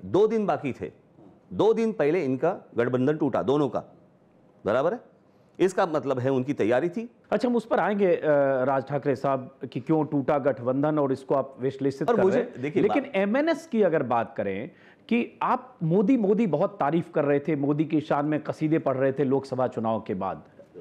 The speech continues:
Speaker 2: और लोकसभा चुनाव के पहले, लेकिन उसके बाद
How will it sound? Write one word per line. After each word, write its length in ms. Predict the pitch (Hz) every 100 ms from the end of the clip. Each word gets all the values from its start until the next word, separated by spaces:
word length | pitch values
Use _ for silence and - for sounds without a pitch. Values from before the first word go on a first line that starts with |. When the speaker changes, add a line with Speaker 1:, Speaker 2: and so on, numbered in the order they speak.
| - -
Speaker 2:
और 160 | 165
लोकसभा 300 | 190 180 185
चुनाव 280 | 180 170 175
के 60 | 151
पहले, 380 | 151 147 120 - - _ _
लेकिन 280 | 156 208 269
उसके 200 | 240 226
बाद 180 | 254 262